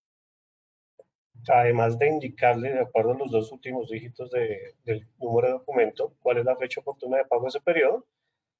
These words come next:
le indicamos, eh, es, eh, la cantidad, <clears throat> perdón, la cantidad, la fecha de corte con la cual, eh, nosotros, eh, se generó, se generó esa liquidación o facturación,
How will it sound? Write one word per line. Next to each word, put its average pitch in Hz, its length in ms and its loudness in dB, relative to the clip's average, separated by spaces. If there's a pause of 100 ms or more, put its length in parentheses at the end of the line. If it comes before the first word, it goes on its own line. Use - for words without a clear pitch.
(300)
le 120 140 0
indicamos, 117 840 0
eh, 117 680 -2 (1800)
es, 117 220 -2
eh, 113 400 0 (240)
la 123 140 0
cantidad, 117 540 0 (300)
<clears throat> - 360 -4
perdón, - 320 -2 (640)
la 113 180 0
cantidad, 110 520 0 (560)
la 113 180 2
fecha 127 360 -2
de 139 100 0
corte 120 360 -2
con 123 180 -4
la 95 120 -2 (100)
cual, 127 420 0
eh, 123 240 -2
nosotros, 113 560 -4
eh, 113 540 -4
se - 420 -6
generó, 110 480 0
se - 240 -4
generó 107 300 -2
esa 113 160 -2
liquidación 113 480 -2
o 120 80 -2
facturación, 160 680 0